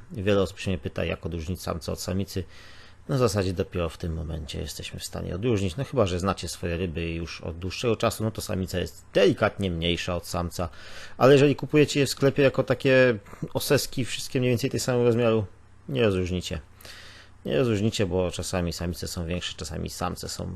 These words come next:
większe. Nie ma to znaczenia. O, a teraz zobaczcie, e, tu sobie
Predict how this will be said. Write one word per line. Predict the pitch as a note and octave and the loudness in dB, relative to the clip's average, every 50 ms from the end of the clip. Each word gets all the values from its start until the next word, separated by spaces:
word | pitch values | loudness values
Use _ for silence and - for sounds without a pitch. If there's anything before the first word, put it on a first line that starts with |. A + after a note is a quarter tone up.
| G2 E2 | -10 -4
większe. | F2 F#2 F2 F2 E2+ - - F2+ F2 D#2+ - - - - - - - - - - - | -2 -2 -2 -2 -4 -6 -4 -4 -4 -4 -6 -10 -16 -16 -18 -18 -18 -20 -20 -16 -8
Nie | - C3+ B2 A#2 | -2 0 2 2
ma | G2+ F2+ | 2 2
to | - F#2 | 0 -2
znaczenia. | E2 F2 E2+ - G2 F#2 E2+ - - - - - - - - - | -4 -6 -6 -6 -6 -8 -8 -10 -12 -14 -16 -14 -10 -4 0 0
O, | G2+ E2 - - - - | 0 0 0 -6 -8 -6
a | - - | -6 -2
teraz | - C3+ A#2 G#2+ F#2+ | 2 4 4 6 4
zobaczcie, | F#2+ F#2 G2 F#2+ - - - - F#2+ F2 F2 - - - - - - - - - | 4 2 2 2 2 0 -4 -4 -4 -4 -4 -6 -12 -18 -18 -18 -20 -20 -14 -6
e, | - G2+ F2+ F2+ F2+ | -2 -2 0 0 -2
tu | - - | -4 -4
sobie | C3+ - D#3 A2 F#2 G2 F2 D#2 | -4 -2 0 2 2 2 2 2